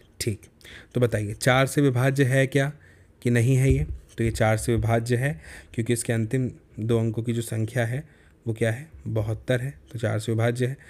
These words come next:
आठ से विभाज्य है कि नहीं है, बताइए ये। तो ये आठ से भी विभाज्य होगी, क्योंकि इसके अंतिम तीन अंकों की बनी जो संख्या है वो क्या है,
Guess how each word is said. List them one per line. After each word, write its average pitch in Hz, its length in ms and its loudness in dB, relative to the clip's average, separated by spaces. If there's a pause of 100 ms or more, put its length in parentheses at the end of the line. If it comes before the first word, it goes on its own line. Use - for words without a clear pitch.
(320)
आठ 117 160 0
से - 120 0
विभाज्य 135 340 2
है 139 140 2
कि 147 100 2
नहीं 143 220 4
है, 147 120 0 (340)
बताइए 127 380 4
ये। 147 160 0 (600)
तो 123 60 0
ये 151 120 6
आठ 123 300 2
से - 180 2
भी 131 160 2
विभाज्य 117 480 2
होगी, 120 300 0 (380)
क्योंकि 120 220 -2
इसके 120 200 -4
अंतिम 113 300 -2
तीन 123 200 0
अंकों 113 240 0
की 117 140 -2
बनी 110 240 0
जो 113 120 0
संख्या 110 420 -2
है 131 160 -6 (1400)
वो 135 180 2
क्या 123 260 2
है, 156 240 -2